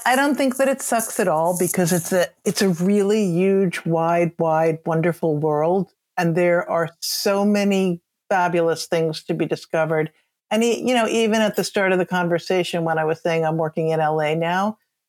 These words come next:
uh, you know, I've, I've worked in L A for decades and there are still, believe it or not, new things to discover. So,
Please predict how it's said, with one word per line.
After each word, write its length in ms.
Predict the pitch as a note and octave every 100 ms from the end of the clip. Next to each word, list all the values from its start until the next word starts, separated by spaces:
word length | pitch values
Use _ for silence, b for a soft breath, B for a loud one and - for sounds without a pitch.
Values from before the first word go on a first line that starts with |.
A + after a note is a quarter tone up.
| -
uh, 120 | - -
you 160 | - B3
know, 160 | A#3+
I've, 240 | G#3 A3 G#3+ -
I've 300 | G3+ G#3+ A3+
worked 240 | A3+ A3 G#3
in 80 |
L 180 | F#3 F3
A 140 | F3 F3
for 160 | -
decades 680 | E3+ F3+ G#3+ - B2 G#2 C#3+
and 160 | E3 E3
there 120 | E3+
are 60 |
still, 360 | E3+ - F#3+ F#3+
believe 360 | F#3+ F3+ F3+ F#3+
it 80 |
or 100 | F#3+
not, 340 | G3 A3 B3 G#3
new 180 | F3+ F#3+
things 380 | - F#3 F#3+ -
to 80 | F3
discover. 580 | F3 - G#3+ A#3+ C3 -
So, 460 | - E3 D#3 D#3